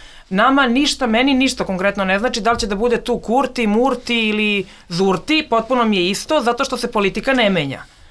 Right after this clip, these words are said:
To je ono što je problem. A sad, da li će, da li to lično smeta baš Kurtiju što on neće bude predsednik, to mene uopšte ne zanima, niti verovatno nijednog Srbina na Kosovu i Metohiji. E, ono što nama ide u korist je kupovina vremena. To je jedino što mi možemo, jer sad u ovom resetu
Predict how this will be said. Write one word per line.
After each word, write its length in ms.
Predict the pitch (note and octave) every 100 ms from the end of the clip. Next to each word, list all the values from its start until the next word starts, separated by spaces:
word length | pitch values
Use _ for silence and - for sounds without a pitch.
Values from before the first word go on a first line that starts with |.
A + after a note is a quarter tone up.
| - -
To 160 | F#3+
je 100 | A3
ono 220 | G3+ G#3 G#3+
što 160 | -
je 80 | A3+
problem. 440 | G#3 F3 D#3 C3+
A 100 | B2+
sad, 300 | C#3 F3 E3 - -
da 140 | - G#3
li 100 | G#3
će, 180 | G#3+ G3+
da 180 | G#3+
li 100 | G#3+
to 120 | G#3+ A#3
lično 500 | A3+ A3 - G#3 F3
smeta 540 | - G#3+ G#3+ G#3 F3+
baš 320 | E3 F#3+ F#3
Kurtiju 460 | - G3+ - G3 F3
što 180 | - F#3+
on 60 |
neće 220 | F#3+ F3+
bude 200 | F3+ F3+
predsednik, 460 | E3 E3 E3 A3 B3
to 100 | C4+
mene 260 | C4 C4 B3
uopšte 340 | B3 A#3+ A#3+
ne 80 | A3
zanima, 400 | G3 G3 A#3 A#3
niti 240 | A#3 A#3
verovatno 320 | A3+ A3 A3
nijednog 320 | A3+ A3 A3+ A3
Srbina 380 | G#3+ G3 F#3+ E3+ - - -
na 100 | G#3
Kosovu 380 | G3 G#3 A#3 F#3+
i 40 | F#3
Metohiji. 540 | E3+ E3+ D3 - D#3+ - - - - -
E, 320 | - F#3+ F#3+ F#3
ono 260 | G#3 C4+
što 180 | C#4 B3
nama 260 | B3 C#4 C4
ide 160 | B3
u 80 | A#3+
korist 340 | G#3+ A#3+ B3
je 80 | C4
kupovina 420 | B3 A#3+ A#3 A#3
vremena. 400 | G#3+ F#3 C#3 C3
To 140 | C#3+ G#3
je 60 |
jedino 240 | A3 A3+ G#3
što 160 | -
mi 120 | G#3 G3
možemo, 420 | F3 F#3+ A3+ A3+
jer 80 | F#3
sad 200 | G#3+ G3
u 80 | G3+
ovom 220 | G#3 F#3+
resetu 580 | F3 F3 G#3+ - A#3+